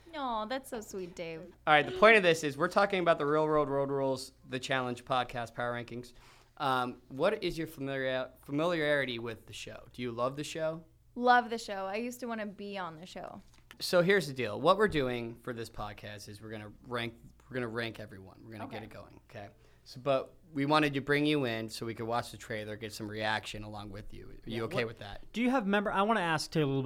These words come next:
Speaker 3: bit more about this show 'cause I don't
Speaker 2: Sure.
Speaker 3: really know a lot about it.
Speaker 2: Sure.
Speaker 3: Do you have any memorable, uh, memorable moments that would help me out in characterizing these people? 'Cause there's some characters here that I don't really know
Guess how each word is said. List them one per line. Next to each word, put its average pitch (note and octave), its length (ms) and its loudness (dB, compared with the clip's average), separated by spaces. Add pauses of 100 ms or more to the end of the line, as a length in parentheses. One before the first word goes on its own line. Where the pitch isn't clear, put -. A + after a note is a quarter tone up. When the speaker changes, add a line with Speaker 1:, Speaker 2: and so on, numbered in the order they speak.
Speaker 3:
bit - 20 -6
more A#2 240 0
about G2+ 300 -4 (160)
this A2+ 160 -8
show G#2+ 320 -4
'cause A2+ 160 -4
I D3+ 60 4
don't D#3 80 4
Speaker 2:
Sure. C#3+ 80 2
Speaker 3:
really B2+ 120 2
know A#2+ 160 0
a - 20 -2
lot A2+ 180 -2
about A2+ 340 0
it. F3 100 -2
Speaker 2:
Sure. G3 200 -4 (260)
Speaker 3:
Do F3+ 100 0
you - 0 -
have F#3+ 80 4
any G#3 120 4
memorable, E3+ 800 4 (140)
uh, D3 200 -12
memorable E3+ 500 2
moments D3 560 0
that A#2+ 160 -2
would B2 120 -6
help C#3 260 0
me C#3+ 220 -4
out A#2 360 -6
in B2+ 360 -10 (100)
characterizing A#2+ 800 -6
these A2+ 180 -12
people? A2 400 -10
'Cause B2 140 -12
there's D#3 160 -2
some F3+ 160 -2
characters F#3 400 0
here C#3+ 140 -2
that A#2+ 100 -2
I C3+ 120 4
don't G3+ 140 0
really E3 160 0
know C3+ 460 0